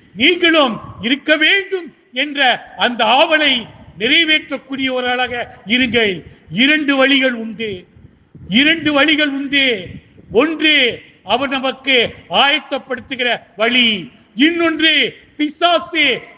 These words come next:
எனக்கு, தனக்கென்று ஆயத்தப்படுத்தி அழைத்து செல்லக்கூடிய வழி.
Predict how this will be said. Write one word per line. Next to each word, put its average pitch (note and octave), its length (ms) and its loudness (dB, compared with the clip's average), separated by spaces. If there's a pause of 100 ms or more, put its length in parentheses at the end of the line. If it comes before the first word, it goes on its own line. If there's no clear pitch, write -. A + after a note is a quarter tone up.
(240)
எனக்கு, B3 460 0 (200)
தனக்கென்று E4 840 0 (160)
ஆயத்தப்படுத்தி D4+ 960 -2 (200)
அழைத்து C#4+ 420 -2
செல்லக்கூடிய B3+ 960 -4
வழி. A3 580 0